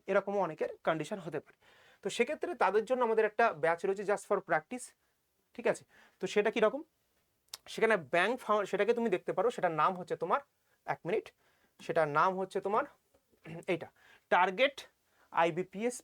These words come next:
পিও দু হাজার পঁচিশ, এক্সাম আগস্ট দু হাজার পঁচিশ, ঠিক আছে? এটা অনলাইন লাইভ এবং রেকর্ডেড ক্লাস, এখানেও পাঁচ, পাঁচ ঘন্টার ক্লাস আমি নেব, প্র্যাকটিস ক্লাস, তো এখানেও আমি ক্লাস নেব, ঠিক আছে?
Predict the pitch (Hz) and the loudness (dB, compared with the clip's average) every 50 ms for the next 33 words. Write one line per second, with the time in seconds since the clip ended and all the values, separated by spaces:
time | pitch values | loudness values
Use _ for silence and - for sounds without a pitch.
0 | _ _ 180 175 160 170 214 269 - _ _ _ _ _ - 143 160 160 170 170 | _ _ -8 -4 -4 -4 -4 -6 -12 _ _ _ _ _ -10 -10 -6 -4 -4 -2
1 | 160 175 170 - - 151 147 - 247 - - - _ _ _ _ _ _ _ _ | -2 -4 -6 -6 -10 -10 -8 -8 -10 -10 -12 -16 _ _ _ _ _ _ _ _
2 | _ _ _ _ _ - 202 190 175 156 143 - - 180 - - 170 175 208 220 | _ _ _ _ _ -4 -2 -2 -2 2 2 2 2 2 2 2 2 2 2 0
3 | 220 147 160 165 160 147 180 175 - 139 131 - 123 - - - 226 226 233 220 | 0 -2 -4 -4 -2 -2 -2 -4 -4 -10 -14 -12 -16 -18 -10 -4 -2 -2 -2 -2
4 | - 233 - - _ - 165 190 170 160 160 170 175 196 214 220 180 156 147 151 | -4 -10 -16 -14 _ -2 0 2 2 2 2 2 2 0 0 0 0 0 2 2
5 | 180 208 190 175 185 180 165 139 143 143 147 143 165 170 - - 208 220 - - | 2 2 0 0 -2 -2 -2 -4 -2 -2 -2 -2 -2 -4 -2 -2 -4 -4 -4 -8
6 | - 151 - 180 175 170 170 170 - - 180 170 165 - - - _ _ _ _ | -12 -8 -4 -4 -4 -4 -6 -8 -6 -4 -4 -4 -4 -6 -12 -18 _ _ _ _
7 | 175 170 170 139 185 175 175 175 180 170 - - 165 165 - 160 147 160 170 165 | -2 -2 -2 -2 -4 -4 -2 0 -2 -2 0 0 0 0 0 -2 -2 -2 -4 -6
8 | 147 151 226 247 - - 180 165 165 - - 196 185 - - 160 175 220 - - | -6 -6 -8 -8 -4 -2 0 0 0 -2 -6 -8 -8 -6 -2 -2 -2 -2 -2 -8
9 | - _ _ _ _ _ _ _ 170 170 160 - 185 233 233 202 190 190 - 165 | -16 _ _ _ _ _ _ _ -6 -4 -2 0 2 2 2 2 0 -2 -2 -2
10 | 151 143 - 135 131 120 123 - 226 269 320 285 - | -4 -4 -4 -10 -12 -10 -8 -4 -2 0 0 -2 -2